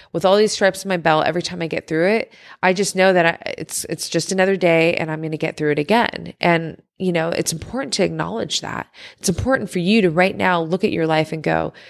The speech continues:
"Yeah, I've gotten through a lot of vulnerable, hard times," right?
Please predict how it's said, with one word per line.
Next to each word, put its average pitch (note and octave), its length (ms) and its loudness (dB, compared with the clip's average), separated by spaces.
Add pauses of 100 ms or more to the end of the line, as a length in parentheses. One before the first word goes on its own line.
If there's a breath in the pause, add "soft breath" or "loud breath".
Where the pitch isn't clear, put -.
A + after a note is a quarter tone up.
(360 loud breath)
"Yeah, A#3+ 240 2
I've F#3 160 -2
gotten A#3 220 0
through F3 160 -4
a D#3+ 40 2
lot F#3+ 360 -4
of F#3 140 -2
vulnerable, F3+ 680 -2
hard F3+ 320 -4
times," F#3 560 -4
right? F3 340 0